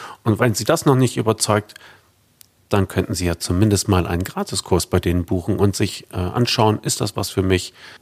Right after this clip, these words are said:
Ja oder nein? Alles, was Sie dazu wissen müssen, die Kontaktinformationen und so weiter und so fort, finden Sie unter steuerköpfe punkt de schrägstrich deals und dort im Eintrag von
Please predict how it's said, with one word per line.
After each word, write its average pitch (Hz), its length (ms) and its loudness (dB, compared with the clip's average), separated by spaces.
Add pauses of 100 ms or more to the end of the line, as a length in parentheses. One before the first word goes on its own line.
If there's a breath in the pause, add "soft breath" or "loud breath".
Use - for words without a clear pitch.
(100)
Ja 95 260 2
oder 92 220 -2
nein? 117 280 2 (300)
Alles, 180 220 2
was 127 140 2
Sie 120 60 -4
dazu 98 300 -2
wissen 101 260 -2
müssen, 87 300 -6 (500 loud breath)
die 117 80 -8
Kontaktinformationen 107 1200 0
und 147 140 2
so 110 140 -4
weiter 101 240 0
und 98 100 -2
so 98 80 -4
fort, 95 320 0
finden 117 240 -2
Sie 98 100 0
unter 90 220 0
steuerköpfe 127 640 0
punkt 104 300 -2
de 98 240 0
schrägstrich - 640 -2
deals 120 360 0
und - 260 -4
dort 92 260 0
im 95 160 -6
Eintrag 90 400 -4
von 104 240 0